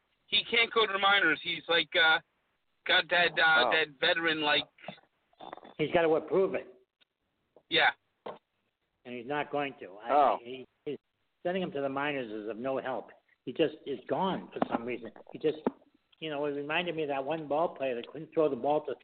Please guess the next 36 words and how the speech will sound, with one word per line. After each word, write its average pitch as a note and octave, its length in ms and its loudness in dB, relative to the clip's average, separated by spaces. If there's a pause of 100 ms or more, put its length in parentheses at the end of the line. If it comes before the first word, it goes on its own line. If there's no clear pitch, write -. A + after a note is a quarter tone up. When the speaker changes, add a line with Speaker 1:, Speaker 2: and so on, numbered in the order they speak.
(180)
Speaker 3:
a B2 40 -4
pitcher D3+ 520 -2
couldn't C#3+ 220 -4
throw D3+ 140 4
the C3 80 -2
ball. A#2+ 540 2 (300)
Who E3+ 80 4
was D#3 200 4
it? A#2+ 180 -12
John, C#3 360 -10 (260)
John, C#3 400 -4
the A#2+ 80 -8
guy C#3+ 160 0 (100)
for C#3 80 -4
the - 60 -10
Cubs C3 280 2 (360)
can't D3+ 220 -8
throw D3+ 140 -4
the, C3+ 280 -6
lob C#3+ 300 -2
the C3+ 80 -2
ball C3+ 240 -4
to - 220 -18
first D3+ 280 -8
base. D#3+ 180 -6
Speaker 2:
John E3+ 180 8
Speaker 1:
Steve D#3+ 80 0
Blass. E3+ 340 8
Speaker 2:
Lester. G#2+ 100 -2 (1500)
Speaker 3:
Yeah. F#3 180 0 (320)
Speaker 1:
Steve B3+ 200 2
Speaker 2:
No, D4 80 2
Speaker 1:
Blass. C4 280 8
Speaker 2:
John E3 100 -2
Lester. D#3 460 2 (1160)
Speaker 3:
Yeah, - 180 -10